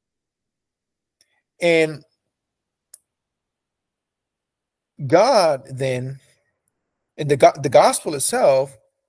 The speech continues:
as promised, is actually also going to reach the Gentiles. If we take a look at Deuteronomy thirty-two twenty-one,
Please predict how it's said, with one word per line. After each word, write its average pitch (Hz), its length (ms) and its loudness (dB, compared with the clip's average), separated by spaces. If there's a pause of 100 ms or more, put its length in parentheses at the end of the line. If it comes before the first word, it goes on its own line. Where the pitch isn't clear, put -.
(160)
as 131 180 -2
promised, 175 680 -4 (520)
is 139 120 -8
actually 190 460 -8
also 147 720 -4 (240)
going 139 320 -6
to - 160 -14
reach 123 520 -8 (280)
the 131 80 -6
Gentiles. 151 680 -6 (220)
If 127 140 -4
we 147 80 -4
take 180 180 -4
a 175 60 2
look 170 200 0
at 147 260 2 (260)
Deuteronomy 139 720 -2
thirty-two 135 720 -4
twenty-one, 143 680 -4